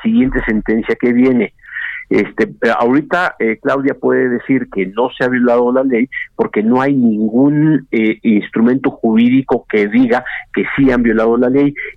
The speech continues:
y eso se va a resolver cuando el tribunal termine los, las investigaciones sobre cada uno de los actos que se han estado realizando en el, eh, evento en Toluca, en el evento en Coahuila y todos los fines de semana que hemos visto a los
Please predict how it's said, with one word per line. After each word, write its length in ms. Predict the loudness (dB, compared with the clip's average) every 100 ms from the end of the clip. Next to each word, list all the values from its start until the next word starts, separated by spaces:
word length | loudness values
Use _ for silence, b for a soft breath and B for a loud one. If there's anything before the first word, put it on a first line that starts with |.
| 0
y 120 | 0
eso 180 | 0 -2
se 80 | -2
va 60 | -2
a 20 |
resolver 480 | -4 -4 -2 -2 -2
cuando 220 | -2 -2
el 80 | -2
tribunal 500 | 0 0 2 0 -2 -2
termine 640 | -2 2 2 4 4 2
los, 240 | 2 0 -2 -8 B -4
las 180 | -2 0
investigaciones 800 | -2 0 0 0 0 0 0 -4 B B -2
sobre 300 | 0 0 0
cada 340 | -2 0 0
uno 240 | 0 2
de 60 | 2
los 200 | 0 -4
actos 240 | -6 -6 -6
que 80 | -6
se 140 | -4
han 80 | -4
estado 380 | -4 -2 -2 -2
realizando 640 | -2 -4 -4 -6 -4 -6 -6 B B B
en 380 | 0 2 2 2
el, 180 | 2 2
eh, 500 | 0 0 0 0 -2
evento 400 | 0 0 0 0
en 80 | 0
Toluca, 520 | 0 2 2 0 -2
en 120 | 0
el 140 | 0 0
evento 320 | -2 -2 -4
en 80 | -2
Coahuila 580 | 0 2 2 4 2
y 160 | 0 -6 -2
todos 300 | 0 0 -2
los 160 | -6 -4
fines 240 | 0 0 0
de 80 | -4
semana 320 | -4 -2 -2 -2
que 80 | -2
hemos 220 | -2 -2 -2
visto 360 | -4 -2 -2
a 60 | 0
los 140 | -2